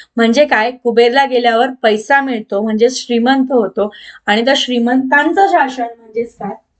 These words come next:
प्लुटोक्रेसी आपण त्याला म्हणत असतो. तर ह्या ट्रिक्स तुम्ही लक्षात ठेवू शकता. Very good. बऱ्याच जणांनी एक्सप्लेनेशन देखील दिलेलं आहे. बरं, choose the correct expression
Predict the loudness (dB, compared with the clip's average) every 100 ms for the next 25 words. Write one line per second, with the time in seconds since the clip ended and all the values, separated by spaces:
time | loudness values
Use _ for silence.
0 | _ _ _ -4 -4 -2 -6 -6 -8 -8
1 | -4 -4 -4 -8 -8 -8 -8 -8 -4 -4
2 | -4 -12 _ _ -10 -10 -8 -8 -6 -10
3 | -10 -6 -2 -2 -4 -6 -4 -4 -2 -4
4 | -6 -8 -10 -10 -12 -12 -12 -12 -10 -4
5 | -4 -6 -10 -12 _ _ _ -8 -2 -2
6 | -2 -2 -2 -4 -14 -10 -8 -4 0 2
7 | 0 0 2 2 -4 -8 -6 -4 -4 -6
8 | -8 -8 -12 _ _ _ _ _ _ _
9 | -4 -2 -4 -4 -2 0 0 0 0 0
10 | -2 -6 -12 -8 -4 -2 -2 -6